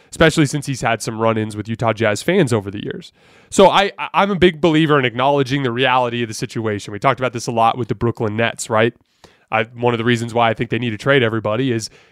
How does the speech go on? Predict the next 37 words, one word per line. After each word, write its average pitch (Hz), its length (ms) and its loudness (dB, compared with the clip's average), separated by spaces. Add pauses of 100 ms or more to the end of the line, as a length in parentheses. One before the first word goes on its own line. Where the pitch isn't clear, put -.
even 156 280 -2
if 160 120 -4
K 117 200 -8
D 113 140 -4
and 113 80 -8
Kyrie 117 320 -2
decide 107 300 -2
to - 40 -18
come 110 200 -6
back, 107 320 -2 (100)
they're 120 140 -2
just 123 240 -6
not 127 240 -4
good 127 160 0
enough 95 400 -14
in 117 180 -2
this 110 140 0
particular 104 720 0 (200)
season 101 380 0
'cause 110 120 -6
they 113 100 0
don't 110 120 2
have 107 120 -2
good 113 100 2
enough 104 240 0
role 113 220 4
players 104 400 -4
around 127 260 0
them. 107 180 -16
So, 139 220 -2
like, 123 240 0 (300)
acknowledge 151 480 4
the 196 100 4
reality 165 380 6
of 156 40 2
your 165 100 6
situation. 123 720 -4